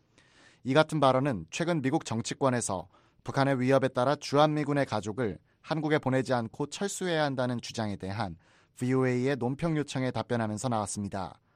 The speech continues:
로건 대변인은 미국 군인과 근무자, 가족들의 대비 태세와 안전 그리고 안녕이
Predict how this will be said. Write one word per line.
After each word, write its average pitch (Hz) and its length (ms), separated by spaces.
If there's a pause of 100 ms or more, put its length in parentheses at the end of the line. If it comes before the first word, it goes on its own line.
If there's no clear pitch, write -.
(540)
로건 147 320
대변인은 131 580 (300)
미국 131 300
군인과 143 480
근무자, 120 580 (360)
가족들의 135 480
대비 131 280
태세와 139 560
안전 110 520
그리고 127 300
안녕이 113 560